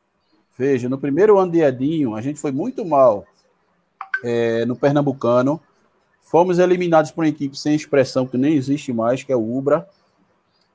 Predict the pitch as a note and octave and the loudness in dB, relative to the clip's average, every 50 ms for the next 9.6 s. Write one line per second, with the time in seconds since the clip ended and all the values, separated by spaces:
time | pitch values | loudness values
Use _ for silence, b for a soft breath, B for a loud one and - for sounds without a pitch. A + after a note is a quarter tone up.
0 | _ _ _ B2+ C#3 E3 F3 F3 - E3+ F3 F3+ F3+ F3 F3+ F3+ F3 - F3 E3 | _ _ _ 0 2 2 2 2 2 2 2 2 2 2 0 0 2 2 2 2
1 | E3+ F3+ E3+ C#3 C3+ C3 C3 C3 - _ _ - G#3 G#3 E3+ D3 C#3+ D3+ F3 F3+ | 4 2 2 2 0 -2 -2 -4 -8 _ _ 2 4 4 6 4 2 0 0 0
2 | F3 D#3 - - E3 E3 D#3+ D#3+ C#3 A2+ G#2 G#2 G#2 G#2 _ _ _ _ _ - | -2 -2 -2 -2 -2 0 0 0 -2 -4 -8 -14 -20 -20 _ _ _ _ _ -4
3 | A2 A2+ B2 C#3 D3 C#3+ B2+ - _ _ _ _ _ _ _ _ _ _ _ _ | -2 0 0 0 0 -2 -6 -12 _ _ _ _ _ _ _ _ _ _ _ _
4 | _ _ _ _ _ _ _ _ _ _ _ _ _ _ _ _ _ _ _ _ | _ _ _ _ _ _ _ _ _ _ _ _ _ _ _ _ _ _ _ _
5 | _ _ _ _ _ _ _ _ _ _ _ - A#2+ A#2 - - - - B2+ C3+ | _ _ _ _ _ _ _ _ _ _ _ -10 -10 -10 -8 -10 -8 -8 -10 -8
6 | - D3+ F3+ F#3+ F#3 E3 F#3 G3 F#3+ - D#3+ F#3 F3+ D#3 D#3 G#3+ A3 E3 E3 F#3+ | -6 -2 0 0 4 4 4 2 2 0 0 -2 0 2 2 2 2 2 0 -2
7 | B3 B3 - A3+ F#3 D3 B2+ B2+ C#3 D3+ E3 F3 E3+ E3+ D3+ B2+ C#3+ C#3+ C#3 B2 | -2 0 4 4 4 6 6 6 6 6 4 4 2 0 0 0 0 2 2 2
8 | B2+ C#3 C3+ B2+ B2 A#2 A2 A#2+ B2+ B2+ C3 C#3 C3+ C#3+ D3 D#3 C#3+ - - - | 2 2 2 2 2 0 -2 -4 -4 -2 -2 0 0 0 0 -2 -4 -10 -14 -14
9 | G#3+ G#3+ D3 B2+ A#2+ A#2 G#2+ G#2 - - - | -8 -4 -2 0 0 0 -2 -6 -12 -18 -20